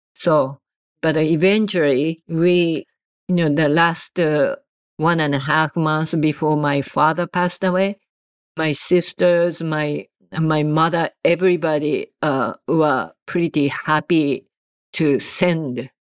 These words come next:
my father to the next realm. So,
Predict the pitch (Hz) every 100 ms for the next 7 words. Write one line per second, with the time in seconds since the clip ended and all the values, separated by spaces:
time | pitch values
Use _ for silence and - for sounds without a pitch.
0 | _ - 151 151 147 - 147 127 123 117
1 | - 156 131 120 - _ - 156 139 -
2 | - 101 69 113 - 143 123 _ _ -
3 | - 190 -